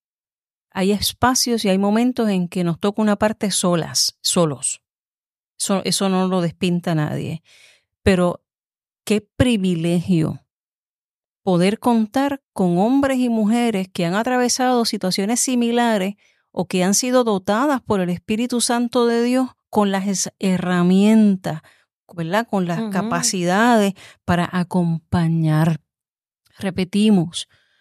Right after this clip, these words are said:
Speaker 1: no tienes por qué cruzarlo sola o solo.
Speaker 2: Ujú.
Speaker 1: Una de las epidemias,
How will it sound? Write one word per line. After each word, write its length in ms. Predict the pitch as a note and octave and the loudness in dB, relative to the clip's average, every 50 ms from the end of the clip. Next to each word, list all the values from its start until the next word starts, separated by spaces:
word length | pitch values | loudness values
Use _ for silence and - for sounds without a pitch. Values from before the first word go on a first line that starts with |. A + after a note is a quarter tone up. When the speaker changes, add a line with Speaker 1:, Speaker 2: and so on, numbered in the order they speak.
| _ _ _ - | _ _ _ -4
Speaker 1:
no 200 | - F#3+ F#3+ G3+ | 0 2 2 2
tienes 600 | G3+ - A3 A3 A3+ A#3 A#3 A#3+ A#3 A3+ - - | 2 0 2 2 4 4 4 2 0 0 -4 -4
por 320 | _ _ - F#3+ F3+ - - | _ _ -8 -6 -6 -6 -8
qué 380 | - F#3 F#3 G3 G3 - - _ _ _ _ _ | -6 -4 -4 -4 -4 -6 -10 _ _ _ _ _
cruzarlo 1040 | - - F3+ F3 D#3+ - - F#3 F#3 F#3 F#3+ F#3 F#3+ F#3+ G3 F#3+ F#3 F3+ G3 A3 _ _ _ _ _ _ _ _ | -4 -2 -2 -2 0 -2 -2 0 0 0 -2 -2 -4 -6 -4 -4 -4 -4 -6 -10 _ _ _ _ _ _ _ _
sola 640 | - - - - G3+ G3 G3+ G#3+ A3 G#3+ G#3+ G#3+ _ _ _ _ _ _ _ _ _ _ | -8 -6 -2 0 2 2 2 2 0 0 -2 -4 _ _ _ _ _ _ _ _ _ _
o 120 | - - | -12 -6
solo. 640 | - - - - F3+ D#3+ D#3 D#3+ E3 D#3+ - D3 _ _ _ - | -4 -2 -2 0 2 2 2 2 2 0 0 -2 _ _ _ -14
Speaker 2:
Ujú. 380 | A3 G#3+ G#3 F#3+ G#3+ B3 C4+ _ _ _ _ _ _ _ | -12 -10 -10 -10 -12 -14 -16 _ _ _ _ _ _ _
Speaker 1:
Una 260 | - E3+ F3 F#3 G3 | -4 -2 0 0 2
de 100 | G3+ G#3+ G#3 | 0 0 0
las 300 | G3+ F#3 - - - _ | 0 -2 -2 -4 -6 _
epidemias, 920 | - F3+ - - E3+ E3 D#3 F3 G3 A3 A#3+ A#3+ A#3 A3 G#3+ G#3 A3+ A3 | -6 -8 -4 -2 -2 0 2 4 4 4 4 4 2 2 0 -2 -4 -6